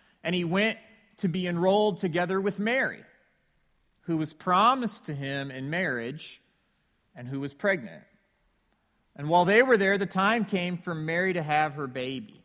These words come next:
And she gave birth to her firstborn child, a son, wrapped him snugly, laid him in a manger, because there was no place for them in the guest room. And nearby, shepherds were living in the fields, guarding their sheep at night.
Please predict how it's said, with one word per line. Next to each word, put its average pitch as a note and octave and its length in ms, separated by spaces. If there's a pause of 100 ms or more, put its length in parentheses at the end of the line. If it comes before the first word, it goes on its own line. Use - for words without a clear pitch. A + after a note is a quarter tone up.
(580)
And B2+ 100
she F3+ 140
gave F3+ 340
birth D#3+ 320
to E3 100
her D#3 120
firstborn D3 580
child, B2 420
a A#2+ 40
son, A2+ 580
wrapped B2+ 340
him C#3 120
snugly, A#2 680
laid B2+ 320
him D3 160
in C3+ 80
a C3 40
manger, G#2 720 (280)
because A#2+ 400
there D3 380
was C3+ 240
no B2+ 260
place A#2 480
for G#2 180
them F#2 380
in G2 140
the F#2 80
guest C3 360
room. D#2+ 300 (800)
And C#3+ 180
nearby, F#3 460
shepherds G3+ 560
were D#3 140
living F3 320
in D#3+ 100
the D#3 80
fields, E3 480
guarding D#3+ 540
their D3 180
sheep F3 460
at C3+ 160
night. C#3+ 420